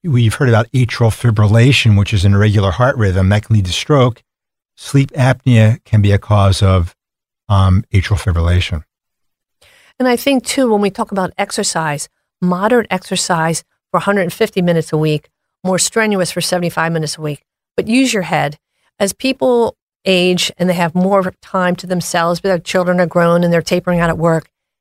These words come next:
Speaker 2: they can become weekend warriors. I guess that can happen at any age. But what I worry about is somebody who doesn't know they have high blood pressure because they haven't been to the doctor, "I feel fine," or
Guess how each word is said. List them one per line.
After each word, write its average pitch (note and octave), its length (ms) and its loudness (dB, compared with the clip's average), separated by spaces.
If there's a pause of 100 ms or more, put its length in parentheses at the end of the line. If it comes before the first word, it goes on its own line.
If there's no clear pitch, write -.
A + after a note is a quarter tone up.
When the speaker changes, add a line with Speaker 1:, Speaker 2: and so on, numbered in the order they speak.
(240)
Speaker 2:
they G#3 80 0
can G#3 120 -4
become F#3+ 240 -2
weekend G3 320 -2
warriors. F#3 560 -4 (220)
I G3+ 40 -6
guess A#3+ 180 -4
that G3+ 80 -4
can G3 100 -6
happen D#3+ 240 -8
at - 80 -12
any E3 240 0
age. D3+ 280 -8 (300)
But F#3 140 2
what G3 160 0
I B3+ 120 -2
worry C#4 260 2
about F3 260 -2
is E3 80 -4
somebody G3 320 -2
who F3+ 180 -8
doesn't G#3 380 -2
know F3+ 180 0
they F3 80 -2
have D#3 140 -4
high - 180 -4
blood D3+ 240 -6
pressure F3 380 -2
because F3 420 -2
they F3 80 -4
haven't E3 240 -4
been E3 140 -4
to - 80 -16
the D#3+ 80 -2
doctor, D3 360 -2
"I D#3+ 100 -2
feel D3 200 -8
fine," D3+ 460 -4
or F3 160 0